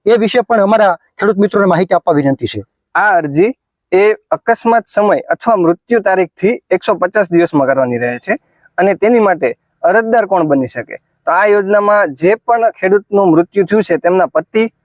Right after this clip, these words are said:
Speaker 2: અથવા પત્ની, હવે તેની ગેરહયાતીમાં, એટલે માની લો કે પત્ની એક્સપાયર થઈ ગઈ છે, તો એના, અ, અવેજીમાં એના સંતાનો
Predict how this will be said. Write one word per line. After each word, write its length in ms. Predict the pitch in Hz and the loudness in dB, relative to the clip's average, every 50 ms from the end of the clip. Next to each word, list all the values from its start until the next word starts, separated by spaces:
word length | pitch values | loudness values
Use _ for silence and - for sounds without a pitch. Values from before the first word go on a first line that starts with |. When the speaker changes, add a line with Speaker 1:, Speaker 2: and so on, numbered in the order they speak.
| _ _ | _ _
Speaker 2:
અથવા 260 | - 180 - 214 214 208 | -8 -6 -2 0 0 0
પત્ની, 460 | 175 196 208 202 180 156 123 110 - _ _ _ _ _ - - | 0 -2 -2 -2 -2 -4 -4 -4 -8 _ _ _ _ _ -4 0
હવે 160 | 170 202 214 | 2 2 2
તેની 360 | 202 - - 190 202 226 220 | 0 0 0 2 2 4 4
ગેરહયાતીમાં, 760 | 196 180 190 190 175 165 151 143 135 123 131 127 139 175 - - _ - | 4 4 2 2 2 2 0 0 -2 -2 -6 -8 -6 -6 -6 -6 _ -4
એટલે 260 | 165 180 190 202 196 185 - 151 | -2 0 2 0 0 0 -2 -2
માની 220 | 151 156 180 196 | -2 0 2 2
લો 120 | 196 196 | 2 2
કે 100 | 190 196 | 2 0
પત્ની 340 | 185 160 175 175 _ - 185 | -2 -2 -4 -6 _ 0 0
એક્સપાયર 320 | 175 170 - - 208 208 170 | 0 0 0 0 -2 -2 0
થઈ 140 | - 165 | 0 0
ગઈ 120 | 147 147 147 | 0 0 0
છે, 140 | 139 185 208 | 0 0 -2
તો 320 | - - 196 208 208 - _ _ _ - - | -2 -2 -2 -2 -2 -4 _ _ _ -4 0
એના, 440 | 165 190 220 214 - _ - - 170 | 0 2 2 0 -2 _ -4 0 0
અ, 0 | 170 143 82 - _ _ _ _ - | 0 0 -2 -6 _ _ _ _ -4
અવેજીમાં 480 | 170 185 220 226 190 165 156 135 131 131 | 0 2 2 2 2 2 0 0 0 0
એના 240 | - 156 190 214 202 | 0 0 0 0 0
સંતાનો 540 | - 196 202 226 208 202 165 127 117 110 | 0 0 0 0 0 -2 -2 -4 -6 -14